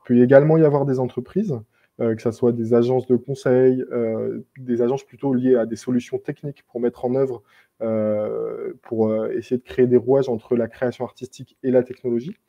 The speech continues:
Et puis évidemment, il y a la question aussi de l'enseignement supérieur et de la recherche. Et donc là, euh, la question aussi des universités qui est aussi, euh, très présente.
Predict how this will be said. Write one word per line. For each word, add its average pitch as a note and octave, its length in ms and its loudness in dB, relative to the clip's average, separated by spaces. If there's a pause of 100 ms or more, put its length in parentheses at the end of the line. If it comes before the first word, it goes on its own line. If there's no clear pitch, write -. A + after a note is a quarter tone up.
(300)
Et B2+ 100 0
puis D3+ 160 -2
évidemment, C3 420 2
il F3+ 60 2
y C#3 40 4
a A#2 40 2
la A#2 60 0
question A#2 320 -8
aussi C3+ 180 -8
de B2 60 -2
l'enseignement A#2+ 400 -2
supérieur A#2 540 -4
et D#3+ 80 -2
de C#3 60 -2
la C3 100 2
recherche. - 460 -8 (460)
Et B2 100 4
donc A2 220 -6
là, D3 320 2
euh, A2+ 420 -2
la A2 100 -6
question A2 280 -12
aussi A#2+ 200 -12
des A2 380 -4
universités A#2+ 640 -8 (360)
qui A#2+ 80 -4
est - 20 0
aussi, A2+ 300 -6
euh, A2 200 -4 (160)
très - 160 -14
présente. - 420 -18